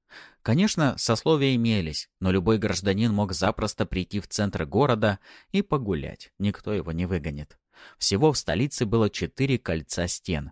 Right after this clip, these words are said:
На ночь закрывались только внешние ворота. Магических светильников было полно, благодаря чему ночью было светло, как днем. Страшно даже подумать, сколько сил и средств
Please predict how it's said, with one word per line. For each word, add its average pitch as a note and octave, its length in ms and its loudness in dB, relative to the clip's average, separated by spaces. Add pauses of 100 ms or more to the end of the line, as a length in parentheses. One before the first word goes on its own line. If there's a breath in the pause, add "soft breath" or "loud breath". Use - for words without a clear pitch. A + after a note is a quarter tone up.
(140)
На G2 160 2
ночь C3 280 -2
закрывались F#2 720 -2
только E2+ 380 -4
внешние D2+ 500 -6
ворота. D2+ 480 -6 (560 loud breath)
Магических B2+ 580 0
светильников C#3 680 0
было B2 280 4
полно, F#2+ 760 0
благодаря E2+ 440 -2
чему G2 240 -2
ночью G#2+ 400 -2
было G2+ 200 0
светло, G2+ 460 -2
как G2 300 -4
днем. G2+ 420 0 (380 loud breath)
Страшно G2 500 -4
даже D#2+ 220 -4
подумать, F2 600 -2
сколько G#2+ 400 -2
сил C3+ 300 0
и A2+ 40 0
средств B2 460 -2